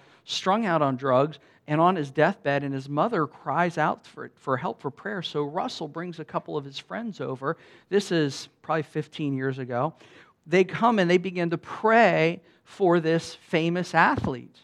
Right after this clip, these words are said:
And as they began to pray, um, he had a vision. And he woke up and he says, "I had this vision, and I had this vision of a cross, and I had this vision of someone laying their hand on me." So he went to the Muslim mullah and said, "What am I, what's happening?" And they're like,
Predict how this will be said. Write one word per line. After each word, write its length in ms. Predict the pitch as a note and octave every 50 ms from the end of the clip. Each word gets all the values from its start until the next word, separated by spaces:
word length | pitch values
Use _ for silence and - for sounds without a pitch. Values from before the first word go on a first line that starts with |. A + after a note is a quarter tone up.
| _ _ _ _ _ _ _ _ _ _ _ _ _ _ _ _ _ _ _
And 220 | F3+ F3+ F#3 F#3 F#3+
as 160 | G#3 G#3+ G3+
they 140 | A3 G3 F#3
began 360 | E3 G3 G#3 G3 G#3 G#3 G3
to 80 | F#3 F3+
pray, 480 | - - G3+ G#3 G#3 F#3 F3 E3+ E3 - _ _ _ _ _
um, 380 | E3 D#3+ D#3 D3+ C#3+ C#3 C#3+ - _ _ _ _ _ _ _ _ _
he 220 | _ - - F3+
had 240 | D#3+ C3+ D3+ D#3 D#3+
a 60 | E3
vision. 420 | D3+ D#3 E3+ G3 F#3+ D#3+ C3 A2 F#2+ _ _ _ _ _ _ _ _ _ _ _ _ _ _ _ _ _ _ _ _ _
And 120 | E3 E3
he 100 | E3+ F3
woke 300 | E3+ E3 F#3+ G#3+ A3+ -
up 140 | A#3+ A3+ -
and 60 | F#3
he 60 | F3 D#3+
says, 200 | - - E3 E3
"I 80 | D#3
had 220 | E3 F#3+ A3 C#4 C4
this 180 | C4+ B3 G3+
vision, 380 | F3+ G3 G#3 G#3+ G3 G3+ G3+ F#3+
and 100 | F3 E3
I 60 | E3
had 160 | F3+ G#3 G#3+ A3+
this 120 | G#3 F3
vision 280 | F3+ G3 F#3+ F#3+ E3+ D3+
of 80 | C3
a 40 | B2
cross, 440 | - - - G3 G3 G3+ G#3 G3 -
and 100 | D3 D3
I 40 | D#3+
had 200 | F3+ G3 G#3+ G3
this 140 | F#3+ F3
vision 280 | E3+ F#3 F#3 F3 F3 D3
of 80 | C#3 -
someone 280 | - F#3 F#3 E3+ D#3+
laying 200 | E3 F3+ F3+ E3+
their 120 | D#3 D3+ D#3
hand 260 | E3+ F3 F3+ F#3+ F#3+
on 100 | F#3 F#3
me." 120 | F#3+ F#3 - - - - _
So 160 | - - G3+
he 120 | F#3+ F#3 F#3
went 260 | F#3 A3+ B3+ B3 -
to 100 | - G3
the 120 | F#3 F3
Muslim 480 | E3 E3 F3+ F#3+ F#3 F#3 F3 D#3+ D3+ D#3
mullah 380 | F#3 A#3+ D4 C#4 G#3 E3+ D3+
and 100 | D#3 D#3
said, 120 | - F3 D3
"What 340 | D3+ E3+ C4 D#4 D#4+ - F3+
am 120 | F#3 F#3
I, 260 | F3+ G3 G3 F#3+ F#3 -
what's 240 | F#3+ B3+ C#4+ -
happening?" 380 | - A3+ D#4 - - A#3 E3+ D3+
And 60 | D#3
they're 120 | E3+ F#3+ E3
like, 140 | A#2+ -